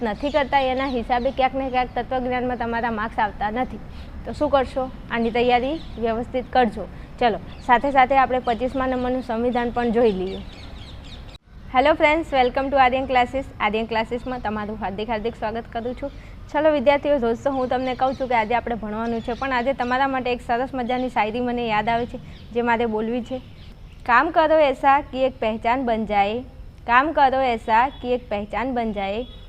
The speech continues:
હર કદમ એસા ચલો કે નિશાન બન જાય, હર કદમ એસા ચલો કે નિશાન બન જાય. યહાં જિંદગી તો હર કોઈ કાટ લેતા હૈ,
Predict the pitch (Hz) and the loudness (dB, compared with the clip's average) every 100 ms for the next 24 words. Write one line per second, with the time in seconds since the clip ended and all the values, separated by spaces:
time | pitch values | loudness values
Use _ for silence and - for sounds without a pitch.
0 | - - 247 277 294 285 302 254 254 277 | -12 2 4 4 4 4 2 0 2 2
1 | 269 240 226 226 285 392 254 214 - 240 | 4 0 0 -4 -6 -4 -4 -2 0 0
2 | 220 202 196 185 190 - - - - 339 | -2 -4 -4 -6 -8 -14 -18 -18 -2 0
3 | 285 277 262 277 254 247 269 269 226 226 | 2 2 2 0 0 2 2 2 2 0
4 | 220 240 320 - - 233 233 233 226 202 | -4 -6 -6 -8 -4 -2 0 0 0 -4
5 | 202 190 190 - - - 233 247 302 269 | -2 -4 -4 -10 -18 -10 -2 4 4 4
6 | 254 254 302 285 277 240 247 277 285 240 | 0 0 2 4 4 4 4 2 4 4
7 | 226 240 202 196 196 214 | 2 0 -2 -2 -2 -4